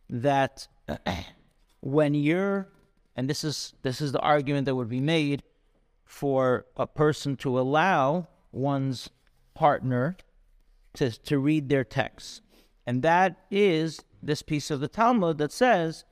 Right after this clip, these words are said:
that you knew when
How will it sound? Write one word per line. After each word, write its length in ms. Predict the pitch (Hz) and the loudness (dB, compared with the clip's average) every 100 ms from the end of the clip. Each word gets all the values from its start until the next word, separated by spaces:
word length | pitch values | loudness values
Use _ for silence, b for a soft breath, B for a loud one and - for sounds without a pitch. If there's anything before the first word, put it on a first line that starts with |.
| _ _ _ | _ _ _
that 520 | 139 151 151 151 - _ _ _ _ _ _ _ _ _ _ _ | -6 -2 -2 -4 -18 _ _ _ _ _ _ _ _ _ _ _
you 280 | 147 156 220 | -6 -2 0
knew 480 | 214 226 202 175 180 _ _ _ _ _ _ _ _ | 0 2 0 -2 -6 _ _ _ _ _ _ _ _
when 380 | - 143 147 147 | -2 0 2 -2